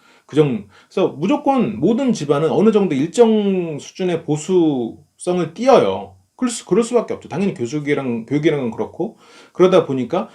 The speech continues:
당연히 이런 내가 어떤 수면 욕망으로 들어가려고 할 때 거기 문지기로 부모님의 이미지가 형성화돼 있을 가능성이 있어요. 그래서 내가 이런 수면 욕망을 만나러 갈 때 부모님 만났다면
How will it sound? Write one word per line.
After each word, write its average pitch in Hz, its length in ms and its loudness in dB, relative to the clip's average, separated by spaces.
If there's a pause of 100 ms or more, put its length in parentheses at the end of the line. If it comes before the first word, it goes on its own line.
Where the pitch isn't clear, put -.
(160)
당연히 175 300 0
이런 131 280 -2
내가 117 460 2
어떤 135 260 -4
수면 226 260 2
욕망으로 127 500 -2
들어가려고 123 460 0
할 151 160 -6
때 220 220 -4 (240)
거기 139 560 0
문지기로 147 760 -2
부모님의 196 840 2 (180)
이미지가 143 380 0
형성화돼 190 420 -2
있을 104 200 -12
가능성이 98 380 -12
있어요. 92 500 -18 (400)
그래서 190 500 2 (320)
내가 143 320 2
이런 127 280 0
수면 190 200 0
욕망을 160 180 0
만나러 107 180 -4
갈 104 140 -8
때 107 100 -12
부모님 123 300 -6
만났다면 110 580 -6